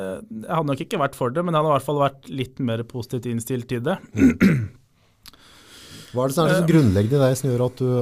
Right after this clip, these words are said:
Speaker 2: at du mener at det passet er feil da? For mange tenker jo, og for så vidt jeg, at vi, nå må vi få kontroll på,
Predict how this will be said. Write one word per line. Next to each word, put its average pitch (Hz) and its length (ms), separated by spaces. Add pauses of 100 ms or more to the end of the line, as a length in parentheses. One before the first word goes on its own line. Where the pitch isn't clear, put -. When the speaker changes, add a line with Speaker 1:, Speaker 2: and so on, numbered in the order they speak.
(120)
Speaker 2:
at 113 100
du 123 100
mener 107 260
at 110 120
det 110 160
passet 104 240
er 107 40
feil 107 180
da? 147 100 (800)
For 131 100
mange 127 300 (480)
tenker 107 240
jo, 113 140 (840)
og 107 60
for 196 80
så 196 120
vidt 113 80
jeg, 98 100
at 104 120 (300)
vi, 110 100
nå 107 240
må 113 100
vi 104 160
få 107 80
kontroll 85 460
på, 98 180